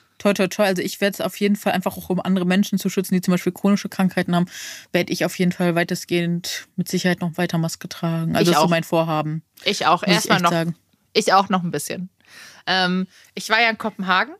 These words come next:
Speaker 1: Mhm.
Speaker 2: Und es war auch echt spannend. Und ich war so, ich kam am Flughafen an und kein
Speaker 1: Mhm.
Speaker 2: Mensch mit Maske.
Speaker 1: Oh mein
Speaker 2: Keiner.
Speaker 1: Gott, krass.
Speaker 2: Und also nur die Maschine, die grad,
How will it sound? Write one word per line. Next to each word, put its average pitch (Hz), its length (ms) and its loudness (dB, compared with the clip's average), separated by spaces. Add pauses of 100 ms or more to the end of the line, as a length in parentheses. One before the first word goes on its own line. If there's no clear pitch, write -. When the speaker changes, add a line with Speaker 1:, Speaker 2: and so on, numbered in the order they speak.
(580)
Speaker 1:
Mhm. 220 400 8 (680)
Speaker 2:
Und 226 180 -6
es - 140 -12
war 185 160 2
auch 202 100 -2
echt 175 260 -2
spannend. 208 480 -2
Und 247 120 -4
ich 269 180 -10
war 226 200 2
so, 220 80 0
ich 202 200 -2
kam 214 160 0
am 226 80 -2
Flughafen 254 540 0
an 190 260 -2
und 165 160 -6 (240)
kein 175 140 6
Speaker 1:
Mhm. - 40 2
Speaker 2:
Mensch 170 240 -6
mit 208 140 -10
Maske. - 280 -4
Speaker 1:
Oh 214 140 8
mein 196 160 8
Speaker 2:
Keiner. 170 140 4
Speaker 1:
Gott, 180 120 -4
krass. 202 600 2 (220)
Speaker 2:
Und - 60 -2
also 226 160 4
nur 233 160 6
die 247 120 -2
Maschine, 240 380 0
die 226 100 -10
grad, 214 200 -2